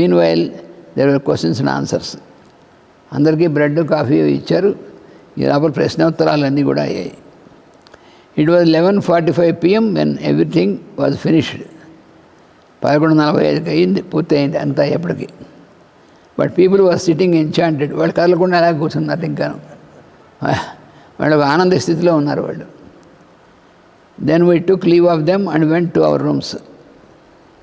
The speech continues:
సరే, మేము బయలుదేరి ఎక్కడికంటే అక్కడే, ఆ రెండు రోజులు అక్కడే ఉంటామని చెప్పారు కదా, అందుకని వాళ్ళకి ఇచ్చినటువంటి రూమ్స్లోకి వెళ్ళారు. Rama had arranged separate rooms for three of us to stay. అంటే, అమ్మ గారు,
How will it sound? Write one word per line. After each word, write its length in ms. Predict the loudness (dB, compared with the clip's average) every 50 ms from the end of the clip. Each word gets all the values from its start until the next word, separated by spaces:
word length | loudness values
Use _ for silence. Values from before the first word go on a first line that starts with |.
| _ -4
సరే, 180 | -2 0 2 2 4 4
మేము 160 | 4 4 2 0 -2 -8 -16 -20 -20 -20 -20 -18 -10 -6
బయలుదేరి 480 | -2 2 2 4 4 4 4 4 4 4 2 0 -2 -6 -12 -16 -20 -20 -20 -20 -20 -20 -10 -8 -6
ఎక్కడికంటే 400 | -2 0 2 2 2 2 2 2 0
అక్కడే, 200 | 0 0 0 2 2 2 0
ఆ 400 | 0 -2 -2 -2 -4 -4 -4 -4 -2
రెండు 160 | 0 0 2 2
రోజులు 160 | 2 2 0
అక్కడే 200 | 0 0 0 0 2 0
ఉంటామని 280 | 0 0 0 0 0 -2
చెప్పారు 240 | 0 0 0 0 0 0
కదా, 120 | 0 0 0 0 -2
అందుకని 280 | 0 0 0 0 0 0
వాళ్ళకి 200 | 0 0 -2 -2
ఇచ్చినటువంటి 400 | -2 0 -2 0 0 0 -2 -2 -2
రూమ్స్లోకి 360 | -2 -2 -2 -2 -2 -2 -2 -2
వెళ్ళారు. 260 | -2 -2 -2 -4 -6 -12 -20 -20 -20 -20 -20 -20 -20 -20 -20 -20 -20 -20 -20 -20 -20 -20 _ _ _ _ _ -4 -2
Rama 280 | 0 2 2 2 2 2 2 2
had 120 | 2 2 2 2
arranged 360 | 2 2 2 2 2 0 0 0
separate 360 | -2 0 2 2 2 2 2 2 0
rooms 220 | 0 0 -2 -2 -2 -2
for 120 | 0 0 0 -2 -6 -10 -18 -20 -20 -20 -20 -20 -20 -10 -4 0
three 160 | 2 2 2 2 2
of 80 | 2 2 0
us 100 | 0 0 -4 -4 -2
to 60 | -2 -2 -2
stay. 200 | -2 -2 -2 -2 -4 -8 -14 -20 -20 -20 -20 -20 -20 -20 -20 -20 -20 -20 -20 _ _ _ _ _ _ _ _ -4
అంటే, 160 | 0 2 2 2 2 2 2
అమ్మ 140 | 0 2 2 2 2
గారు, 220 | 2 2 2 2